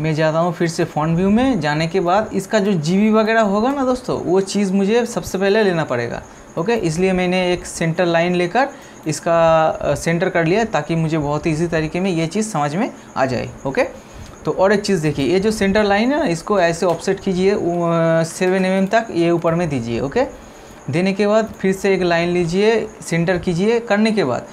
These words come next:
ये जो सेवन एम एम का अभी, अभी हमने offset किया ना, उसके बीच में बिल्कुल यहाँ तक एक line इसको ऐसे ड्रॉ कीजिए। आपको दिखा, अ, दिख रहा है ना, ओके।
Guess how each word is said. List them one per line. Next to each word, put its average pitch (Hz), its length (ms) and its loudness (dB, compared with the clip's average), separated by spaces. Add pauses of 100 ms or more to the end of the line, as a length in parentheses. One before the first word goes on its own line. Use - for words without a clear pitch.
(340)
ये 190 120 4
जो 214 120 2
सेवन 202 360 0
एम 208 180 2
एम 214 100 4
का 214 180 2
अभी, 196 280 0
अभी 170 280 0
हमने 202 280 2
offset 196 380 -2
किया 247 140 0
ना, 226 140 0
उसके 175 460 0
बीच 180 560 0
में 196 380 0
बिल्कुल 220 520 0
यहाँ 180 200 2
तक 120 180 -6 (360)
एक 165 120 0
line 180 260 2
इसको 196 320 2
ऐसे 165 360 0
ड्रॉ 160 220 2
कीजिए। 117 320 -4
आपको - 260 -2
दिखा, 196 280 2
अ, 170 320 2
दिख 180 180 0
रहा 190 120 4
है 160 80 2
ना, 175 140 -2 (800)
ओके। 220 220 -2